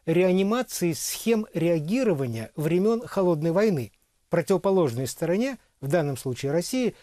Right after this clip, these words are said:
Запад демонстрирует решимость дать отпор, показывает, насколько большими будут для Москвы издержки, если она будет продолжать такую все более агрессивную антизападную политику.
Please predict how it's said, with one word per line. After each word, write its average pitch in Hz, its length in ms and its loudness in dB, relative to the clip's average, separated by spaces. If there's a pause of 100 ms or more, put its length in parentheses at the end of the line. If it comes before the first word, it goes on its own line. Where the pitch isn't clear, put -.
(220)
Запад 156 480 0 (140)
демонстрирует 214 880 0
решимость 214 880 0
дать 156 400 0
отпор, 156 460 -4
показывает, 214 720 2 (280)
насколько 190 440 0
большими 190 680 0
будут 147 480 0
для 147 240 -2
Москвы 180 560 -2
издержки, 185 840 -2 (200)
если 226 240 0
она 196 160 2
будет 208 280 0
продолжать 175 680 2 (320)
такую 220 360 0
все - 180 0
более 196 300 2
агрессивную 202 920 0 (220)
антизападную 143 760 -2
политику. 123 580 -6